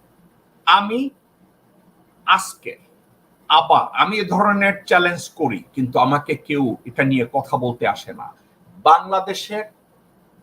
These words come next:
খনিজ সম্পদ মন্ত্রী, খনিজ সম্পদ মন্ত্রণালয় এবং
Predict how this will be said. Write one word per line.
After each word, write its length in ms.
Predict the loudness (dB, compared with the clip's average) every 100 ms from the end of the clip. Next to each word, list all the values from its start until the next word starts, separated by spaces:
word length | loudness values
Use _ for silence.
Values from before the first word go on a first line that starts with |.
| _ _ _ _ _ _
খনিজ 400 | -4 -2 2 0
সম্পদ 520 | 0 0 -2 2 2
মন্ত্রী, 520 | 2 -2 -4 -6 -12 -12
খনিজ 360 | -12 -12 -6 -8
সম্পদ 500 | -6 -8 -6 -6 -4
মন্ত্রণালয় 800 | -2 0 0 -2 -2 -2 -6 -18 _ _ _ _ _ _ _ _ _ _ _ _ _ _ _ _ _ _ _
এবং 300 | -2 0 0